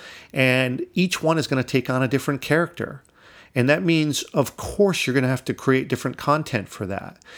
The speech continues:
So just like any other network, you're not gonna be able to sort of rely on exactly the same thing. But in any content strategy, what you're gonna do is try to share content, uh, as much as you can,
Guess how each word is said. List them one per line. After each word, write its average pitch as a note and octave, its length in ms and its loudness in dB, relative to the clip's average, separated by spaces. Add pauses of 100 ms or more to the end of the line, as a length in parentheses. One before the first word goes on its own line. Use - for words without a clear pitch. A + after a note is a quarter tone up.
(200)
So B2+ 340 4
just E3+ 380 2
like F3 320 0
any F3 340 2
other D3 320 4
network, C3 640 0
you're B2+ 100 2
not B2 180 2
gonna D3+ 140 2
be D3+ 60 4
able C#3 120 4
to A#2+ 80 0
sort B2+ 220 2
of G#2 120 0
rely A#2 440 4
on A2+ 160 0
exactly B2 720 2
the A#2 120 0
same A#2+ 260 0
thing. A2+ 320 0
But A#2 260 2 (200)
in C3 140 2
any E3+ 160 4
content E3+ 540 -2
strategy, A2 540 2
what A#2 160 0
you're A#2 100 0
gonna A2+ 160 2
do F3 240 2
is A#2+ 140 0
try C3+ 480 2
to B2+ 240 0
share A#2+ 360 2
content, A#2+ 720 0 (800)
uh, A2 300 2
as B2 200 0
much D3 300 2
as C#3 100 0
you C3+ 80 -2
can, A#2 640 0